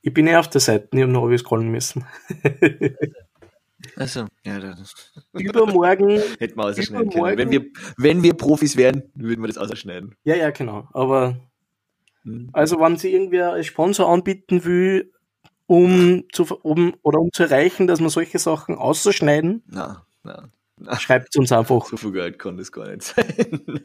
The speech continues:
Speaker 2: <laughs> Not possible.
Speaker 1: <laughs>
Speaker 2: Not going to happen.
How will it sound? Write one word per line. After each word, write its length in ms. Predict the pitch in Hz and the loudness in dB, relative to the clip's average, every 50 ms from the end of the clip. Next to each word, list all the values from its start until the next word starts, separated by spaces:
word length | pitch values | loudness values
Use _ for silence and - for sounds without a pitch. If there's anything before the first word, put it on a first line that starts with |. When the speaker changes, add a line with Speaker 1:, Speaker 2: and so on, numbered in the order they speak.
| - - - | -16 -20 -20
Speaker 2:
<laughs> 240 | 156 208 196 151 - | -18 -18 -18 -16 -12
Not 380 | - 117 123 120 113 - - | -4 0 0 0 0 -2 -8
possible. 480 | - - - 113 113 120 110 95 92 90 123 113 - | -18 -8 -6 -4 -4 -4 -6 -6 -8 -8 -8 -2 -2
Speaker 1:
<laughs> 1080 | 127 - 147 - 202 185 - - 190 - - - - - - 196 _ - - 294 254 - _ _ - - 113 101 _ _ _ _ _ _ - | -2 -2 0 0 -2 0 0 -2 -4 -4 -2 -6 -6 -6 -6 -12 _ -2 0 0 0 0 _ _ -20 -20 -20 -20 _ _ _ _ _ _ -10
Speaker 2:
Not 400 | 107 113 113 113 113 117 117 - - 117 | -6 -4 0 0 0 -2 -2 -4 -6 -4
going 380 | 104 110 104 104 104 107 104 98 | -2 -2 -4 -2 -4 -6 -8 -8
to 120 | - 107 98 | -8 -6 -6
happen. 460 | 92 87 67 58 - 80 73 - - | -4 -4 -4 -6 -6 -10 -14 -14 -16